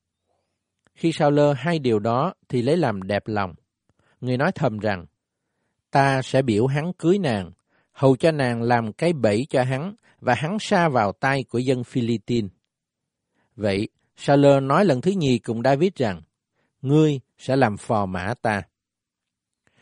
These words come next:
Đoạn, Sao-lơ truyền lệnh cho các tôi tớ mình rằng, "Hãy nói kín cùng David rằng,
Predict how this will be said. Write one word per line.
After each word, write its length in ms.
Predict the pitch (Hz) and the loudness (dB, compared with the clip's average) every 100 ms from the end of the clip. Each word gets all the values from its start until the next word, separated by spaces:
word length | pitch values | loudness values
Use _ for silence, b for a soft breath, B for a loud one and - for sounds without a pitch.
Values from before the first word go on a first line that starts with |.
| _ - | _ -4
Đoạn, 320 | 110 101 - _ _ | -2 -2 -4 _ _
Sao-lơ 320 | - 180 185 | 0 6 6
truyền 280 | 175 147 135 | 6 2 2
lệnh 280 | 120 104 120 | 2 -2 -2
cho 80 | - | -2
các 240 | 196 196 | -2 0
tôi 160 | 160 147 | 2 2
tớ 200 | 147 175 | 4 2
mình 220 | 139 104 | 2 -2
rằng, 280 | 101 98 82 _ _ _ _ _ | -2 -4 -6 _ _ _ _ _
"Hãy 160 | 120 127 | -10 -2
nói 200 | 156 180 | -2 -2
kín 320 | - 196 269 | -4 -6 -2
cùng 180 | 131 113 | -4 0
David 280 | 123 131 180 | 0 0 -2
rằng, 280 | - 107 | -2 -4